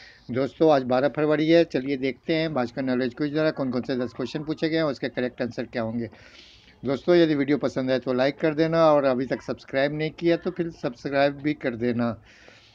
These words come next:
पहला क्वेश्चन है, आईपीएल में ईशान किशन पन्द्रह, सवा पन्द्रह करोड़ के साथ दूसरे सबसे महंगे भारतीय हो गए हैं, पहला कौन सा है? तो युवराज सिंह, युवराज सिंह सबसे महंगा, शायद अठारह या सोलह करोड़ में बिके थे।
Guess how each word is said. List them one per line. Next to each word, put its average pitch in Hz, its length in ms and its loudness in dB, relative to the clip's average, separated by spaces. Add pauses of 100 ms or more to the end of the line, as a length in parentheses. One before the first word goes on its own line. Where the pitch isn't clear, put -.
(220)
पहला 156 220 6
क्वेश्चन 185 340 2
है, 170 60 6
आईपीएल 175 320 2
में 175 120 0
ईशान 160 280 0
किशन 156 380 -2
पन्द्रह, 165 540 4 (480)
सवा 151 200 6
पन्द्रह 160 340 2
करोड़ 160 480 4
के 151 120 2
साथ 156 220 4
दूसरे 156 360 0
सबसे 156 320 0
महंगे 143 540 0
भारतीय 143 480 0
हो 139 180 2
गए 139 100 0
हैं, 143 160 2
पहला 131 360 2
कौन 143 300 -2
सा 147 200 0
है? - 480 -4 (480)
तो 127 120 0
युवराज 135 480 4
सिंह, 123 240 -2
युवराज 127 300 2
सिंह 135 180 -10
सबसे 127 320 -4
महंगा, 120 320 -2
शायद 117 240 -4
अठारह 113 360 -6
या 123 100 -2
सोलह 113 300 -6
करोड़ 107 240 -8
में 101 160 -10
बिके 98 240 -12
थे। 104 180 -14